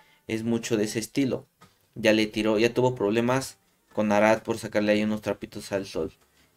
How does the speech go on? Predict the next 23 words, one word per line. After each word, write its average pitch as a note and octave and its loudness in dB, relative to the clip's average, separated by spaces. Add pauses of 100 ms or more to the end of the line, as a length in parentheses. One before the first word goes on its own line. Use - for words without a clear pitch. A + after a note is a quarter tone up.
Ya A2 2
tuvo A#2 2
problemas A2 -2
con G#2+ -4
Sabine A#2 0
por G#2 -2
la G2 0
misma G#2+ -2
razón. G2+ -8 (720)
Tuvo B2 2
problemas A#2 0
con G#2+ -4
Potro B2+ 4
por A#2+ 4
ciertos - -2
comentarios, A2 0 (480)
eh, G#2+ 4
inapropiados A2 2
que A2 -4
tuvo. G#2 0 (460)
Con A#2 2
Gomita B2 2
también. G#2+ 0